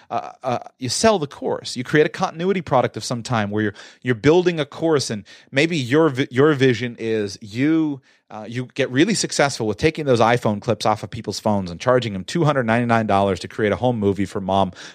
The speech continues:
for Christmas. Now you take that and you teach local, um, local home educated kids how, in Canada, you probably don't have those. You teach local high school kids how to, uh, you know, how to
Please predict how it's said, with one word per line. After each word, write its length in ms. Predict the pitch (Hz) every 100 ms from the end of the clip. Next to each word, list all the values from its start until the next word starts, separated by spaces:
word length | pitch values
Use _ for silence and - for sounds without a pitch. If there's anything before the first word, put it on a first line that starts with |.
| -
for 120 | 113
Christmas. 500 | - 95 - - - _ _ _ _ _ _ _
Now 140 | 110 143
you 140 | 175
take 260 | - 90 76
that 260 | 76 113 - - -
and 120 | 135
you 80 | 139
teach 320 | - 170 120
local, 460 | 131 156 160 143 - -
um, 460 | 120 120 113 110 110
local 260 | 127 160 151
home 200 | 160 165
educated 460 | 151 147 160 143
kids 320 | - 170 143 - -
how, 400 | - 143 156 113 -
in 80 | 110 -
Canada, 300 | - 113 104
you 40 |
probably 200 | 92 101
don't 120 | 98
have 160 | 90 85
those. 240 | 80 76
You 60 | 113
teach 260 | - 170 -
local 360 | 156 170 160
high 140 | 135 208
school 200 | - 131
kids 320 | - 101 123 - -
how 280 | - 143 170
to, 420 | - 156 143 131 - _ -
uh, 240 | 107 92 85 _ _
you 120 | 107 92
know, 120 | 92
how 240 | - 160
to 160 | 165